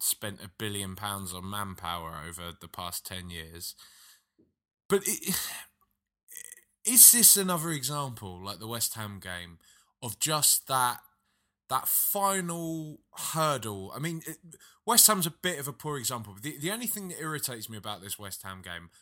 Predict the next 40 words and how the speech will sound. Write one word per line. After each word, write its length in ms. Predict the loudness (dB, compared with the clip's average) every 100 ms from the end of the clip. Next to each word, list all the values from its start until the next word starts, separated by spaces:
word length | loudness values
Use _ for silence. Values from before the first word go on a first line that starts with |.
| _
other 200 | 2 2
than 180 | 0 -4
the 60 | -4
fact 240 | -6 -6
we 80 | -8
lost 240 | -6 -6
to 80 | -6
West 240 | -8 -10 -8
Ham, 300 | -8 -8 -14 _ _ _ _ _ _ _ _ _ _ -4
is 200 | 4 4
that, 240 | 4 -2 -4 _ _ _ _ _ -4
yes, 340 | 4 10 10
we 100 | 8
weren't 300 | 0 -2 -2
gonna 180 | -8 -8
catch 380 | -10 -8 -6 -6
Chelsea, 640 | -6 -8 -10 -12 -14 -20 _ _ _ _ _ -10
but 80 | -2
it's 160 | 2
annoying 760 | 2 2 -6 -6 -4 -4 -6 -8 -8
that 220 | -8 -8 -8
we 100 | -6
just 320 | -2 -2 -2
haven't 360 | -4 -8 -10 -10
done 580 | -6 -2 -2 -4 -8 -12 _ _ _ -2
everything 1040 | 0 2 0 -2 -2 0 0 0 -6 -10 -8
we 260 | -4 -4 -6
could 440 | -10 -8 -8 -8 -12 -14
in 200 | -10 -8
the 60 | -8
pursuit 500 | -2 0 0 -4 -8
of 80 | -8
the 80 |
title, 600 | -6 -4 -4 -4 -6 -8 -10
if 120 | -8
you 60 | -4
get 220 | -4 -4
what 100 | -6
I 60 | -6
mean. 380 | -6 -6 -8